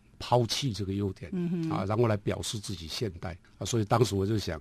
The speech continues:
Speaker 1: 反正我才刚出道，初生之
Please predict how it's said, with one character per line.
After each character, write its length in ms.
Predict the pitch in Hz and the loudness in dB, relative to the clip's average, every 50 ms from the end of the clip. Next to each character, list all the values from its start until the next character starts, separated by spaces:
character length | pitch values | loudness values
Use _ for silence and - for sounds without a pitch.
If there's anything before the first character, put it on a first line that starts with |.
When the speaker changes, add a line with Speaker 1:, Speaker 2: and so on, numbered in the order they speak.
| 85 78 - | -8 -10 -4
Speaker 1:
反 120 | - 98 | -2 2
正 100 | 107 147 | 4 4
我 140 | 139 110 104 | 4 4 2
才 220 | - - - 104 104 | 0 -4 -4 -2 0
刚 200 | 98 110 113 120 | 2 4 4 4
出 240 | - - - 120 117 | 4 2 -4 -6 -4
道， 220 | - 135 117 101 - - - - - - - | -4 -4 -4 -4 -6 -12 -20 -20 -20 -12 -6
初 180 | - - 143 135 | -2 2 2 4
生 200 | - 147 131 135 | 6 8 6 6
之 120 | - - | 6 6